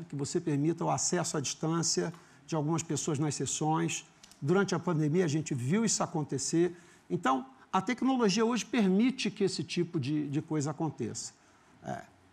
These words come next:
No Flamengo, isso não aconteceu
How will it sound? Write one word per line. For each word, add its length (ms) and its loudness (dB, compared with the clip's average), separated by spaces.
No 180 4
Flamengo, 760 2
isso 300 4
não 280 4
aconteceu 840 -2